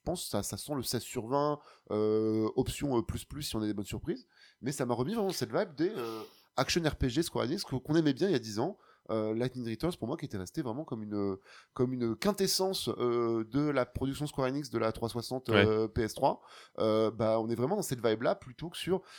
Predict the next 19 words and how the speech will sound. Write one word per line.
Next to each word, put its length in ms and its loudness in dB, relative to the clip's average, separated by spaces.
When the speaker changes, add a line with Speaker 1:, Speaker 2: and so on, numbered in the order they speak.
Speaker 1:
bah, 140 4
des 140 4
mauvais 320 8
open 200 4
world, 360 2
euh, 380 2
et 40 4
voilà, 200 -2
comme 120 -16
tu 100 -20
disais, 120 -12
sur 160 -2
des, 140 4
ouais, 160 6
des 100 2
vibes 220 4
Nier 220 0
aussi. 360 0
Euh, 140 -4